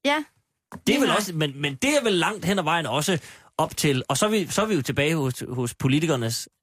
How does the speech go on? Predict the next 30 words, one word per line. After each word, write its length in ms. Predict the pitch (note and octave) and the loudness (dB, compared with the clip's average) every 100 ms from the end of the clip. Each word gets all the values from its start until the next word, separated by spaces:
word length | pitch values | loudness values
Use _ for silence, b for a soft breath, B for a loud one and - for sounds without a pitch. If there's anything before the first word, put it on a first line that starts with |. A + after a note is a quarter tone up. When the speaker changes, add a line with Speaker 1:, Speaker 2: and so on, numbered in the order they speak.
| _ B2 | _ -4
Speaker 2:
anstændige 500 | A#2 - D#3+ C#3 A#2+ | -2 -2 -4 -4 -4
moral, 480 | C#3 D3+ A3+ A#2+ - | 0 2 2 0 -2
som 140 | - | 0
Speaker 1:
Ja. 60 | - | 0
Speaker 2:
vi 40 | A#2+ | 2
kalder 260 | - - | 2 4
Speaker 1:
Mm. 60 | F#3 | 2
Speaker 2:
den. 140 | - B B - _ | 0 B B -16 _
Der 100 | D3 | 0
må 120 | G3+ | 2
man 220 | G#3+ C3+ A2 | 2 0 0
vel 100 | A#2+ | -2
også 160 | F#3+ | 0
gribe 320 | D#3+ F3+ F#3+ | 2 2 2
i 40 | C3 | 0
egen 280 | A2 G#3+ F3 | 0 0 0
barm 240 | C#3 A2 | -2 -2
og 60 | A2+ | -4
sige, 260 | B2+ A2+ G2+ | -2 -2 0
jo 120 | C#3+ | 2
jo, 220 | C3+ A#2+ | 2 0
der 160 | B2+ B2+ | 0 -2
foregår 320 | D#3 D3 C3+ | 0 0 0
et 40 | |
eller 140 | C#3 C3+ | 0 0
andet 80 | |
derovre, 300 | C3+ A2 A#2 | 0 0 0
men 140 | A2+ A#2+ | 0 2
nu, 200 | D#3+ E3 | 2 2
nu 300 | D#3+ E3 D3 | 0 -2 -2